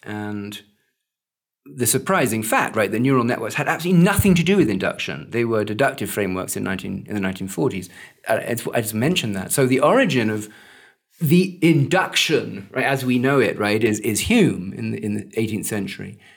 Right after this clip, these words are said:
And Hume didn't believe for a moment that humans were rational and the world that we had created wasn't rational, by which he meant we couldn't come to some understanding of it through deduction, and hence his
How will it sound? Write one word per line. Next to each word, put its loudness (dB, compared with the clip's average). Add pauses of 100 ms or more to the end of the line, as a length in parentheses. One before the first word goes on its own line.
(260)
And -4
Hume 6
didn't 4
believe 4
for 0
a 4
moment 6
that -2
humans -2
were -4
rational 2
and 2
the -2
world 6
that 0
we 0
had -8
created 2
wasn't -6
rational, 0 (500)
by 0
which 2
he 0
meant 2
we 2
couldn't -4 (300)
come 0
to -2
some 2
understanding 0
of -8
it -6
through -6
deduction, -6
and -6
hence -4
his -10